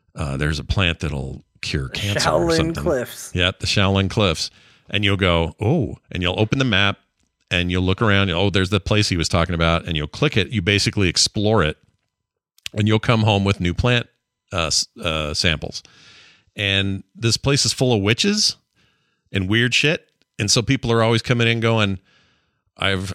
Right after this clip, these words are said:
Speaker 1: I need to sacrifice my, my aunt. She's become possessed by a spirit and I require," and then she'll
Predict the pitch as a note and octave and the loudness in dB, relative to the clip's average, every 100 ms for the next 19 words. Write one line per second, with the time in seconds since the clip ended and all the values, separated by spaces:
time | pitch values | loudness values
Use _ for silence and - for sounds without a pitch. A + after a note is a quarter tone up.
0 | - G#2+ A2 A#2 - G#2+ B2+ A2+ B2 - | -4 -2 0 -2 -2 -2 0 0 -2 0
1 | A2+ A2 - G#2+ G#2 A2 - - _ _ | 0 0 0 2 2 0 -4 -14 _ _
2 | C#3 - A2+ G#2+ G#2+ G#2+ G#2 - A#2 F#2 | -20 -10 -2 0 0 -4 -12 -4 -2 -2
3 | - - _ - - G#2+ G2+ G2 G2 - | -4 -12 _ -6 0 2 2 2 -2 -2
4 | C3+ B2+ A#2 G#2+ C3+ - - A#2+ A2+ - | -2 -2 -2 0 0 -2 -2 0 0 0
5 | - B2 A#2+ A2+ G#2+ G#2+ G2+ - C#3 B2 | 0 0 0 -2 -2 0 -2 -4 0 2
6 | A#2 A2 A2 G#2 - A2 F#2+ | 2 0 -2 -2 0 -2 -2